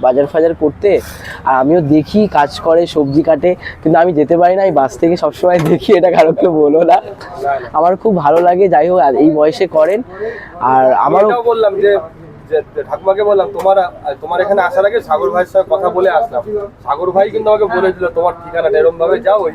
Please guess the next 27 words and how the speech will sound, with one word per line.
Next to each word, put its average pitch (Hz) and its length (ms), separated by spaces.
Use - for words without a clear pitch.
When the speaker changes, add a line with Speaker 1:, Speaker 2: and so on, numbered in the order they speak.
Speaker 2:
পারে 156 140
Speaker 1:
আচ্ছা, - 140
Speaker 2:
পড়ো।" 208 120
Speaker 1:
আচ্ছা। - 180
না, 160 140
Speaker 2:
তাই 147 80
Speaker 1:
নিশ্চয়ই। 160 340
Speaker 2:
তোমার 143 120
কথা 180 220
বলছিল। 147 480
Speaker 1:
উনি, 214 540
উনি 190 240
হচ্ছেন 233 480
আমার 196 260
কাছের - 440
মানুষ, 208 440
আর 160 120
ওনাকে 190 580
আগে 196 320
জানা 190 260
উচিত, 127 320
কারণ 170 160
ওনার 180 300
যে 202 100
হার্ড 165 360
ওয়ার্কটা 208 360
না, 240 220